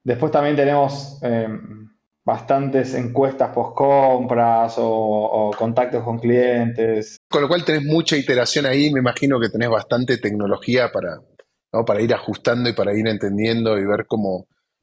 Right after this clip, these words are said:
Speaker 2: cómo procesan, pero bueno, nada, esa frase del, del video conocido de Steve Jobs de "no podemos satisfacer a todo el mundo durante <laughs> todo el tiempo", ¿no?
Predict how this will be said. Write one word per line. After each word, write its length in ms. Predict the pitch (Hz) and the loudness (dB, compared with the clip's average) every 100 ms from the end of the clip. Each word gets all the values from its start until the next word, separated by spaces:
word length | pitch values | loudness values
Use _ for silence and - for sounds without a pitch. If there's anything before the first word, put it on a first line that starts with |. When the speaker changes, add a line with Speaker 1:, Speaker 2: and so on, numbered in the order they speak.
| _ | _
Speaker 2:
cómo 260 | - 110 104 | -4 -2 0
procesan, 600 | 107 - 117 - 123 117 | -2 -2 -2 -2 -2 -2
pero 400 | 104 98 98 98 | 0 0 0 0
bueno, 280 | 107 95 87 - | 0 -2 -8 -6
nada, 180 | 101 | -2
esa 180 | 95 - | -2 -2
frase 440 | - 113 - 107 98 | -2 -2 -2 -2 -2
del, 260 | 92 90 | -4 -6
del 240 | - 98 92 | -6 -6 -6
video 400 | - 104 110 117 | -8 0 2 2
conocido 460 | 110 104 98 123 113 | 0 -6 -2 0 0
de 80 | 101 | 0
Steve 180 | 110 - | -4 0
Jobs 300 | 117 113 - | 0 0 -4
de 200 | 107 101 | -4 -4
"no 200 | 104 107 | -4 -2
podemos 360 | 117 113 120 - | 2 2 0 -2
satisfacer 600 | 95 101 - 95 113 110 | -4 -6 -6 -4 -2 -2
a 120 | 101 | -2
todo 240 | 107 110 | 0 0
el 80 | 104 | 0
mundo 340 | 107 117 117 | -4 -2 0
durante 380 | 104 95 - - | -2 -4 -12 -12
<laughs> 140 | - - | -6 0
todo 120 | 143 | 0
el 100 | 117 | 0
tiempo", 440 | 127 117 95 - | -2 -4 -6 -12
¿no? 160 | 101 | -10